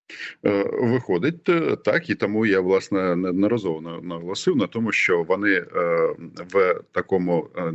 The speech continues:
негативному світлі висвітлили вик-, виключно себе. Там же, е, з-, ну, звісно, е, про мову це не аргумент, про референдум це теж не аргумент, тому що, е, ну, як мінімум в Запоріжжі, е, те, що вони назвали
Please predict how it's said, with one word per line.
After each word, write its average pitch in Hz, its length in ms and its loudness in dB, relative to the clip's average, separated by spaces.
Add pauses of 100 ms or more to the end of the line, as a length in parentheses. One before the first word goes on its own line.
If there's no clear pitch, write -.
негативному 98 680 0
світлі 131 380 -2
висвітлили 92 680 0
вик-, 90 200 -4 (100)
виключно 101 440 0
себе. - 340 -2 (340)
Там 123 200 2
же, 120 320 0
е, 101 380 4 (760)
з-, 98 120 -8
ну, 110 160 0
звісно, 92 540 -2 (140)
е, 78 220 -4 (100)
про 90 340 4
мову 101 600 0 (140)
це 107 140 0
не 95 120 -2
аргумент, 87 580 -6
про 90 200 2
референдум 110 520 0
це 98 160 -2
теж 117 340 0
не 104 100 2
аргумент, 90 460 -2
тому 85 220 -4
що, - 240 0 (400)
е, 82 280 0
ну, 95 180 -2 (120)
як 92 240 0
мінімум 98 300 -2
в 85 60 -8
Запоріжжі, 98 760 0
е, 85 280 -2
те, 90 80 -6
що - 180 -2
вони 90 360 0
назвали 87 600 0